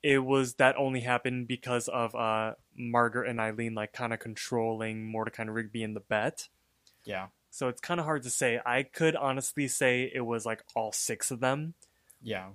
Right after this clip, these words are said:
Speaker 1: But if I had to ch-, I mean, Bloodshed and Manslaughter and all of them, they just happened to be there.
Speaker 2: Yeah.
Speaker 1: But the driving force of the episode was Margaret and Eileen, so I think I'll have to go with them.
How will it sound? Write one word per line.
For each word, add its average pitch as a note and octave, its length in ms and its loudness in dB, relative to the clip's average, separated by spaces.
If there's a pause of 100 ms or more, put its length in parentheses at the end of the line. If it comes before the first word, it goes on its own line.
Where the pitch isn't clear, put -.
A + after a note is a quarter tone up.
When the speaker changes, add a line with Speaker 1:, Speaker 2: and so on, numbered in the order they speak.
(160)
Speaker 1:
But B2+ 140 0
if D3 140 -4
I C3+ 120 4
had C3+ 420 0
to D3+ 80 -4
ch-, - 180 -10 (340)
I - 40 0
mean, D3+ 300 4 (100)
Bloodshed E3+ 580 8
and C3+ 160 2
Manslaughter C3 440 4
and B2 100 -4
all A#2+ 120 4
of B2 40 6
them, B2 160 2
they C3+ 240 4
just C3+ 200 -2
happened B2+ 400 6
to A#2 80 -2
be A2 280 -6
there. D#3 480 2 (500)
Speaker 2:
Yeah. G2 280 -8
Speaker 1:
But B2+ 280 6
the C3+ 80 4
driving B2 520 6
force C3+ 400 0
of F3 100 -2
the F#3+ 140 4
episode G3+ 640 2 (380)
was C3 500 4
Margaret A#2 380 0
and A2+ 100 -6
Eileen, G#2 460 -4
so - 140 -4
I A2 80 0 (160)
think G#3+ 200 -4
I'll A#3 120 4
have G3 140 -6
to F#3+ 80 -4
go F3+ 140 0
with C#3+ 200 -4
them. A#2+ 500 -8